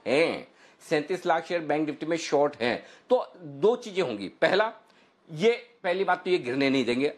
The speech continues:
अब सौ, डेढ़ सौ, दो सौ point जिसे, जैसे ही नीचे आएंगे, short sellers की ख-, short covering आ जाएगी।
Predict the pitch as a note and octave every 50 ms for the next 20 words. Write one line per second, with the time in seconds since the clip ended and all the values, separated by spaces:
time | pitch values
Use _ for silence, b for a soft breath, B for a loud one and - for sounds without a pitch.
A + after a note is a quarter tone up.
0 | - F#3 F#3 F3+ - - G#3+ G#3+ F#3+ G3+ G3+ - - G#3+ F3+ F3 F#3 F#3 F#3 G#3+
1 | G3 G3 G3 G3 F3+ D3 D3+ D3+ - F#3+ D3+ B2 C3+ C#3+ C#3 - G3 F#3 E3+ E3
2 | - G#3 F#3 E3+ E3+ F3 G3 G3 G3 B B B B B _ - - - - -
3 | - - D3+ D3+ D3+ E3 D3+ D3+ C#3+ - - D3 - D#3+ D3 - - - - B2
4 | A2+ - B2 G#2 G2+ A2 G#2 G2 F#2+ F#2+ G2+ G2+ G2+ A#2 A#2